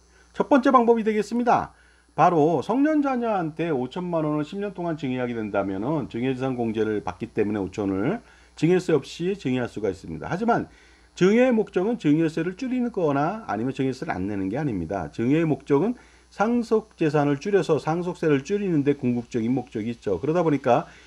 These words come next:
면세점 증여를 하는 것은 증여세를 줄이는 목적이 돼버렸잖아요. 상속세는 줄이지 못합니다. 따라서 그렇게 된다면은 증여세를 줄이나 안 내나 나중에 상속세는 폭탄으로 다가옵니다. 따라서 면세점 증여를 한다면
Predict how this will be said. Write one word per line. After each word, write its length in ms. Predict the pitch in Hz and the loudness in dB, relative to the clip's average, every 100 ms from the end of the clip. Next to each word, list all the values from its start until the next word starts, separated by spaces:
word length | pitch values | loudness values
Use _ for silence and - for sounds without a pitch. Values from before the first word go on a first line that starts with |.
| - | -8
면세점 520 | 135 160 208 233 233 190 | 2 4 4 2 0 0
증여를 340 | 180 160 143 | 2 2 2
하는 200 | 170 175 | 0 0
것은 420 | 143 - 185 123 | 0 0 0 -2
증여세를 540 | - 180 226 247 202 190 | 0 0 2 2 0 0
줄이는 280 | 202 190 | -4 -2
목적이 300 | 170 - 127 | -4 -4 -4
돼버렸잖아요. 840 | 110 - 95 90 98 95 123 139 - - - _ | -4 -4 -6 -6 -6 -4 -4 -6 -8 -18 -20 _
상속세는 640 | 175 202 202 - 160 156 | -4 -2 -4 -2 0 0
줄이지 240 | 165 156 | -2 -2
못합니다. 480 | 131 117 107 92 80 | -2 -2 -2 -2 -2
따라서 300 | 127 151 156 | 0 0 2
그렇게 200 | 123 143 | -2 0
된다면은 840 | 139 120 110 107 101 98 117 202 220 - - - | 0 2 0 0 0 0 0 -2 -6 -16 -20 0
증여세를 720 | 143 156 151 147 135 135 131 | 4 4 4 2 0 0 -2
줄이나 580 | - 185 175 139 82 - - | -4 -4 0 0 0 -6 -4
안 280 | 113 139 147 | 0 4 4
내나 560 | 123 107 123 120 80 - | 2 2 2 0 -2 -6
나중에 360 | 92 101 104 | -6 -6 -8
상속세는 640 | 98 147 151 - 98 113 160 - _ _ - | -4 -4 -4 -6 -4 -4 -6 -10 _ _ -8
폭탄으로 580 | 180 - 156 110 92 | -6 -2 0 0 -4
다가옵니다. 640 | 104 123 123 110 92 85 80 | -4 0 2 2 0 -4 -2
따라서 260 | 170 185 | 0 2
면세점 580 | 139 127 143 151 165 147 | 4 2 0 -2 -2 -4
증여를 280 | 131 127 120 | -2 -4 -4
한다면 420 | 123 117 135 | -2 -2 -2